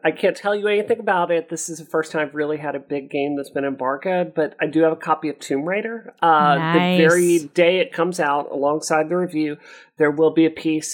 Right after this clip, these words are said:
Speaker 1: uh, in Polygon alongside that, written by me. Um, I can tell you I'm interviewing a lot of the staff, uh, that wrote the, the Tomb Raider game. Um, and I can't tell you anything about it.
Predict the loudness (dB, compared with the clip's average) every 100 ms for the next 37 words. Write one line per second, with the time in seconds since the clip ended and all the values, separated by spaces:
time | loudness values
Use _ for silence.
0 | -4 -2 -2 -4 -8 0 2 4 2 2
1 | 2 4 4 2 2 2 4 2 0 0
2 | 0 2 2 2 0 0 -4 -4 -2 -2
3 | -2 -6 -8 -6 -2 -2 -2 0 2 2
4 | 0 0 0 0 0 -4 -6 -2 2 2
5 | 0 -6 -4 -4 -2 0 2 2 2 2
6 | 2 0 -4 -4 -2 0 0 0 0 -2
7 | -2 -8 -16 -16 -14 -2 2 2 0 0
8 | 0 0 -4 0 -2 -2 -2 0 0 0
9 | 0 0 0 -4